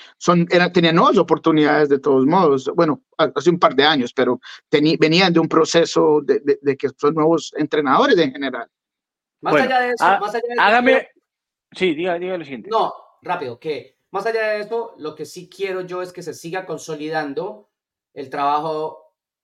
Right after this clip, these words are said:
Speaker 2: de, se siga expandiendo el trabajo que muchos clubes han hecho de tener su propia identidad y su propia filosofía. Y entonces,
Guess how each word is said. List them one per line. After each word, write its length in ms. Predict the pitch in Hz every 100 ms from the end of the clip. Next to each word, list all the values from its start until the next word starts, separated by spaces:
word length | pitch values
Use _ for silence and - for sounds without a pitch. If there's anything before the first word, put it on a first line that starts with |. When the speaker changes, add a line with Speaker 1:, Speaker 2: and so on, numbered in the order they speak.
| _ _ _ _ _
Speaker 2:
de, 360 | 131 143 143 147
se 160 | - 147
siga 240 | 143 180
expandiendo 960 | 190 - 165 151 147 208 160 139 175 208
el 160 | 143 139
trabajo 400 | 139 143 139 139
que 100 | 131
muchos 440 | 147 180 208 196
clubes 360 | 196 180 170 160
han 120 | 165
hecho 420 | 135 - 190 208 _ _ -
de 120 | 139
tener 360 | 147 135 151 165
su 220 | 156 123
propia 380 | 170 185 185 175
identidad 680 | 151 131 127 127 135 143 -
y 80 | 120
su 160 | 123
propia 320 | 131 131 139
filosofía. 680 | 135 117 110 104 120 101 -
Y 60 | 131
entonces, 480 | 127 165 131 113